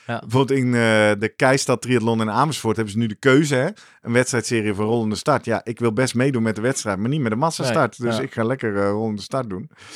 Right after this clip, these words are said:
Speaker 2: Ehm, dus dat was nu hier ook. En wat ik dan dus doe,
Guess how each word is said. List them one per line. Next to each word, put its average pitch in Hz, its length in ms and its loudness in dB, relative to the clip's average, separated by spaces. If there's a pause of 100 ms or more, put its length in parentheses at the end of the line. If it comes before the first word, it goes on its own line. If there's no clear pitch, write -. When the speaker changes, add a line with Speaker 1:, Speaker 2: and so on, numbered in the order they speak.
(360)
Speaker 2:
Ehm, 131 400 2
dus 160 160 -2
dat 190 100 -2
was 190 140 2
nu 170 160 2
hier 143 160 4
ook. 127 200 4
En 135 260 -2
wat 123 300 0
ik 110 140 -6
dan 110 260 2
dus 101 240 -2
doe, 120 280 2